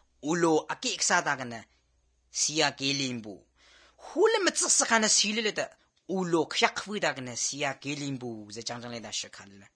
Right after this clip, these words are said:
明白了？从你阿萨西亚呢？可能建筑大รู布给了些的灯，西亚呢米肉米崩大รู布给了些。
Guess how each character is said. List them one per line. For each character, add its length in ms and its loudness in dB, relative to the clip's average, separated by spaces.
明 180 -6
白 140 4
了？ 160 -2
从 160 0
你 80 4
阿 100 2
萨 240 6
西 220 6
亚 160 6
呢？ 160 0
可 100 2
能 160 8
建 160 6
筑 140 0
大 180 6
รู 140 2
布 160 -4
给 180 0
了 80 4
些 160 2
的 120 -2
灯， 260 -6
西 220 10
亚 160 10
呢 100 2
米 160 2
肉 160 2
米 100 0
崩 160 -2
大 140 4
รู 100 -2
布 140 -8
给 200 -6
了 120 -4
些。 180 -2